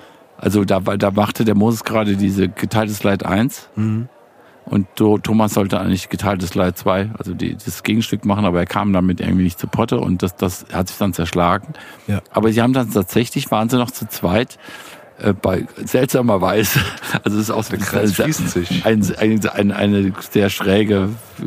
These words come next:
Speaker 1: Koinzidenz, aber dann haben die noch ihren einzigen quasi Revival-Gig hatten sie auch mal in Monotons und dann war das aber auch schon wieder vorbei.
Speaker 2: <laughs> Geil.
Speaker 3: Ey, das ist stark.
Speaker 2: Ja.
Speaker 3: Also,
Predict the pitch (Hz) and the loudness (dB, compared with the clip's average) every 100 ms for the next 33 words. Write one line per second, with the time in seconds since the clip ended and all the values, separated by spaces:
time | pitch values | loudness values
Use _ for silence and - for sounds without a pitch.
0 | 107 - 104 104 98 107 95 92 107 - | -4 0 2 2 4 2 2 2 2 -2
1 | - - - - - - - 104 101 98 | -12 -12 -16 -18 -18 -16 -2 2 2 2
2 | 120 - - - 98 95 - 95 104 104 | -2 -10 -20 -6 0 0 2 2 2 2
3 | 95 95 - 90 101 - 101 95 98 98 | 2 0 -2 0 0 2 2 2 2 2
4 | 117 - 117 110 104 101 104 98 90 90 | 0 0 0 2 2 2 2 0 0 2
5 | 107 117 104 104 110 - - 107 - - | 0 2 2 2 -4 -10 0 0 -2 -4
6 | 107 - 98 104 98 101 101 95 92 90 | -4 -2 -2 0 0 0 0 0 0 -2
7 | 80 87 - - - - 85 90 87 87 | -4 -6 -8 -14 -12 -6 -4 -2 -2 -4
8 | 80 - - - - 78 85 - - - | -6 -10 -12 -8 -6 -4 -4 -8 -8 -8
9 | 92 - - - - - - - - - | -10 -16 -20 -20 -20 -20 -20 -20 -20 -14
10 | - - - - - 135 - - - 101 | -12 -12 -14 -16 -8 -8 -6 -14 -4 0
11 | 90 92 - - - - - - 104 98 | 0 -2 -10 -20 -20 -20 -16 -8 -6 -6
12 | 113 - 113 98 - - - - - - | -8 -6 -6 -6 -8 -20 -20 -20 -20 -20
13 | - - - 110 98 95 85 | -20 -20 -4 0 2 2 -2